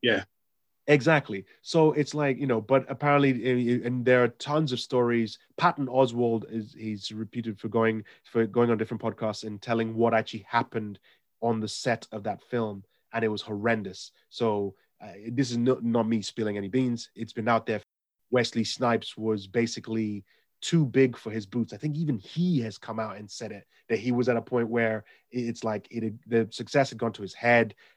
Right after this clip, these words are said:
Speaker 2: and it was, he was battling with the director. He wouldn't talk to the director. He would only communicate with the director through Post-it notes. A lot of the scenes had to be shot with a stunt double. There were some scenes, there was one scene in particular where he had his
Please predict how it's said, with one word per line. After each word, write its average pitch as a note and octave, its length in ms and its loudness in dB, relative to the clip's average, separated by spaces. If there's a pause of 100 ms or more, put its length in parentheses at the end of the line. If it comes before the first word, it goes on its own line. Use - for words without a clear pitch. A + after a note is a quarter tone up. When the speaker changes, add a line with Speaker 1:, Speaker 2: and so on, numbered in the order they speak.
(100)
Speaker 2:
and A2+ 220 -2
it D3 100 0
was, C3 260 0 (180)
he C#3 120 4
was B2 300 2
battling C#3+ 580 2
with A#2+ 140 -2
the - 80 -10
director. C3 560 0
He B2 180 2
wouldn't C#3+ 460 2
talk D#3+ 320 0
to - 80 -18
the A2+ 80 -16
director. A2 480 -8 (240)
He C3 80 -2
would C3 140 4
only D#3+ 160 6
communicate C#3+ 520 -4 (180)
with B2 120 -4
the A#2 60 -4
director A2+ 380 -4
through A2+ 280 -6 (120)
Post-it C#3 400 -2
notes. G2 440 -16 (260)
A C3+ 80 4
lot C#3 240 8
of D3 80 4
the B2+ 80 -4
scenes B2 460 -6
had A#2+ 100 -8
to - 80 -20
be A2+ 80 -6
shot A2+ 260 -6
with A2 120 -8
a G#2 100 -6
stunt A#2+ 340 -8
double. A#2 320 -6 (220)
There C3+ 100 4
were C3+ 100 6
some E3+ 280 2
scenes, C3+ 420 -2
there A#2 100 -2
was A2+ 120 -6
one D3 220 2
scene D3 220 -4
in A#2 80 -2
particular A2 520 -8 (280)
where B2 440 4 (160)
he F3+ 140 2
had D3+ 160 6
his B2 160 2